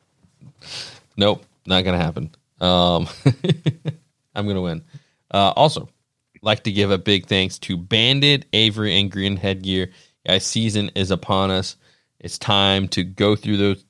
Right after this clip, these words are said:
those gear lists. I know that I just started doing that today with, with hunting.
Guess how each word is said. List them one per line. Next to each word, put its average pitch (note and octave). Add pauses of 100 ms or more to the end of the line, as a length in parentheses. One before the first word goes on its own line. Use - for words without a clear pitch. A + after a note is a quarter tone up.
(120)
those G2+
gear F#2+
lists. F#2+
I F#2+
know F#2+
that F2+
I A#2+
just -
started G#2
doing A2
that -
today G2
with, F2+
with -
hunting. F2+